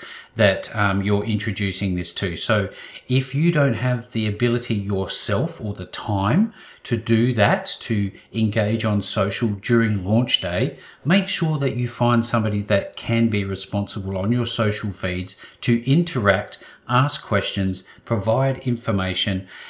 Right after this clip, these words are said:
And that leads me to another point, having a frequently asked questions page to back up your new launch, where people can go and find more, more information about, I mean, the, the solutions that you provide, the problems that you're talking about.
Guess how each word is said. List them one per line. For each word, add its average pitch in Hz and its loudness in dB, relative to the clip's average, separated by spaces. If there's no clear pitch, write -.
And 120 4
that 143 2
leads 117 2
me 110 2
to 101 -2
another 120 0
point, 80 -6
having 139 2
a 107 -2
frequently 127 -2
asked 113 -2
questions 113 0
page 90 -8
to 110 -4
back 120 0
up - -4
your 104 2
new 104 2
launch, 101 -2
where 101 0
people 120 0
can 113 -2
go 101 2
and 98 -2
find 98 0
more, 117 4
more 123 6
information 113 2
about, 95 0
I 101 -2
mean, 98 -2
the, 95 -2
the 98 -2
solutions 101 0
that 98 -6
you 104 -4
provide, 92 -2
the 90 -10
problems 113 0
that 101 -4
you're 101 -6
talking 98 -4
about. 90 -6